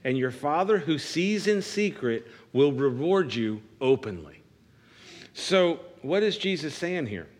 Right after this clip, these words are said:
He's saying, Don't be like the hypocrite. Don't be like the pretender. And so don't do all these things. But when you do fast, do it like this, because here's what's gonna happen. Your Father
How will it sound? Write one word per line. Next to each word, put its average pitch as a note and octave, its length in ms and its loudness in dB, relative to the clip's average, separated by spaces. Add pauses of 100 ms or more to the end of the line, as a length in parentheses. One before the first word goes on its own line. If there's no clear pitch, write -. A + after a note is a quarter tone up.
(880)
He's D#3+ 200 -8
saying, C#3+ 320 -2
Don't G3+ 340 2
be A3+ 160 -2
like F3 240 -2
the C#3 120 -4
hypocrite. A#2 680 -4
Don't F3 280 0
be G3+ 120 0
like D#3+ 220 0
the C3+ 100 -4
pretender. A2 720 -6 (540)
And C3+ 200 0
so D3+ 440 2 (100)
don't F3+ 320 0
do F#3+ 200 0
all F3 120 0
these E3+ 220 -2
things. D#3 380 -2
But C#3+ 260 -4
when G3 300 -4
you G3 100 -2
do G3 300 -2
fast, F3 840 -6 (480)
do G#3 260 4
it F#3+ 120 0
like D#3 320 -4
this, G3 320 2
because D3 340 -2
here's F#3+ 320 -2
what's F#3 180 -4
gonna D#3 180 -2
happen. C3+ 580 -8 (300)
Your C#3+ 160 4
Father E3+ 920 -2